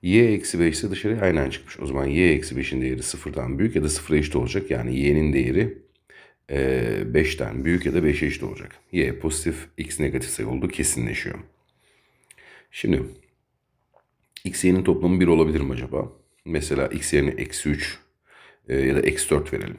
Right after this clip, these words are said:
X yerine eksi dört verelim, verebiliyoruz. Y yerine de beş verelim. Gördüğünüz gibi toplamı bir yapabiliyor.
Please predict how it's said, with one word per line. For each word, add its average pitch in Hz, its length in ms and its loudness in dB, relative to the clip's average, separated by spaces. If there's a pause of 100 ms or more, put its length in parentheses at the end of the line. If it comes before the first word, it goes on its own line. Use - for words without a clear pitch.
X - 200 -8
yerine 60 160 -2
eksi - 280 -8
dört 67 180 -2
verelim, - 280 -4
verebiliyoruz. 67 640 -2
Y 78 120 8
yerine 76 200 6
de 71 80 2
beş 76 240 0
verelim. 67 340 -4 (160)
Gördüğünüz 73 260 0
gibi 65 120 -6
toplamı 90 320 0
bir 90 80 4
yapabiliyor. 78 520 4